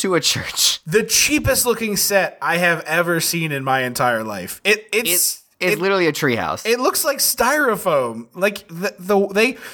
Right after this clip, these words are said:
Speaker 2: they crash into the front of this church, and it all comes tumbling down, and it straight up just looks like a bunch of styrofoam fell down.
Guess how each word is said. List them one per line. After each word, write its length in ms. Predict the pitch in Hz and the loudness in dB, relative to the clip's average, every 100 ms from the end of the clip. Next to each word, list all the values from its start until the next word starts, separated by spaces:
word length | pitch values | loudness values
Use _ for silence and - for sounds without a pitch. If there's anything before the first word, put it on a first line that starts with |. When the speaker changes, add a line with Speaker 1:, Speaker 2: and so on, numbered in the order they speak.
| - | -2
Speaker 2:
they 80 | 220 | 0
crash 360 | - 254 - | 2 0 0
into 140 | 285 233 | 0 0
the 80 | |
front 220 | 196 214 214 | 2 2 2
of 60 | |
this 120 | 190 - | 0 0
church, 300 | 208 214 208 | 2 2 2
and 80 | |
it 60 | 170 | 2
all 100 | 170 | 2
comes 220 | 180 180 | 2 0
tumbling 260 | - 185 170 | 2 2 2
down, 260 | 170 165 156 | 4 2 2
and 120 | 160 | -2
it 80 | 165 | -2
straight 360 | - 208 220 | -4 0 2
up 160 | 226 214 | 0 -2
just 200 | 185 - | -6 -2
looks 200 | 180 - | -2 2
like 160 | 180 147 | 2 2
a 40 | |
bunch 240 | 143 151 | 0 0
of 60 | 151 | -2
styrofoam 640 | - 127 123 110 113 110 | 2 2 2 0 -4 -4
fell 160 | 110 107 | -4 -4
down. 320 | 98 82 90 | -4 -10 -16